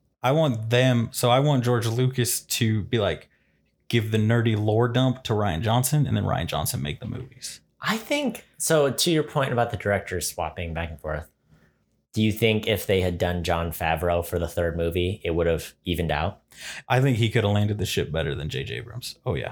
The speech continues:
Speaker 1: one hundred percent.
Speaker 2: 'Cause, I mean, I think, honestly, it's not the big, it's not the end of the world to go J J to Rian,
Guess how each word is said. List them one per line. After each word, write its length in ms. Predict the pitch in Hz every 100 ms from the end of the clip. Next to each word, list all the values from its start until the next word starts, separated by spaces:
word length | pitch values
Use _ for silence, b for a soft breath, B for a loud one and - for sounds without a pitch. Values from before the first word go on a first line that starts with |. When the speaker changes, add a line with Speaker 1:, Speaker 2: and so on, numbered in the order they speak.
| -
Speaker 1:
one 180 | - 107
hundred 200 | 117 85
percent. 360 | 123 - 78 - _
Speaker 2:
'Cause, 140 | - 123
I 60 |
mean, 280 | 143 139 135 -
I 160 | 196
think, 260 | 240 185 -
honestly, 300 | 123 123 131
it's 160 | 104 -
not 220 | 113 -
the 40 | 85
big, 360 | - 90 -
it's 120 | 98 139
not 120 | 180
the 100 | 156
end 80 | 127
of 40 |
the 60 | 95
world 320 | 92 87 80
to 80 | -
go 120 | 82
J 200 | - 80
J 140 | 76 78
to 100 | 69
Rian, 420 | 67 50 -